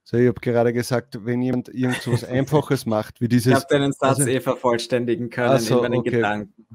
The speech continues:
Speaker 2: So gut
Speaker 1: Okay,
Speaker 2: kenn
Speaker 1: wegen
Speaker 2: ich
Speaker 1: dem
Speaker 2: dich schon.
Speaker 1: Au-, we-, wegen so Geburtstagssachen. Awesome sind's, weiß ich nicht, neunzehnsiebzig
Speaker 2: Ja.
Speaker 1: bis zweitausendeinundzwanzig,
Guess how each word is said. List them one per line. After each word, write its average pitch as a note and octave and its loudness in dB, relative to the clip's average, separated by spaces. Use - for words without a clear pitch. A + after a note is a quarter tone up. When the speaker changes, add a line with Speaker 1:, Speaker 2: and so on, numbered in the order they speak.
Speaker 2:
So A#2+ -2
gut A#2+ -4
Speaker 1:
Okay, A#2 0
Speaker 2:
kenn - -2
Speaker 1:
wegen A#2 2
Speaker 2:
ich A2+ -2
Speaker 1:
dem B2 0
Speaker 2:
dich - -10
schon. - -8
Speaker 1:
Au-, C3 2
we-, A#2+ 2
wegen A#2+ 0
so A2+ -6
Geburtstagssachen. A#2+ -4
Awesome A#2+ 0
sind's, A#2 -2
weiß F#2+ -6
ich F#2 -6
nicht, F#2 -10
neunzehnsiebzig A#2 -6
Speaker 2:
Ja. G#2+ -6
Speaker 1:
bis A#2 -6
zweitausendeinundzwanzig, A#2 -2